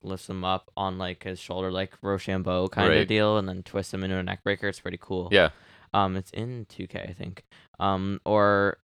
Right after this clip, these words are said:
Speaker 1: I don't, 'cause I don't know if he still does that, or the Robinson special, which is, like, he kinda comes from the corner and does, like, a,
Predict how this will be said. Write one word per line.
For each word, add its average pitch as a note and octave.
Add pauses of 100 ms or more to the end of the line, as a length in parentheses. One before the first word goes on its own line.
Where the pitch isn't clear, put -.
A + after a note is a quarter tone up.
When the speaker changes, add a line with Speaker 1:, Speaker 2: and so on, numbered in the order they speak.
(120)
Speaker 1:
I G#2
don't, G#2 (140)
'cause -
I G#2+
don't G#2
know G2+
if F2+
he G2
still F#2
does F#2+
that, F#2
or G2
the F#2+
Robinson F#2+
special, G2+
which F#2
is, -
like, F#2+
he -
kinda F#2+
comes G2
from G2
the F#2
corner F#2+
and F#2
does, F#2
like, F#2
a, F#2+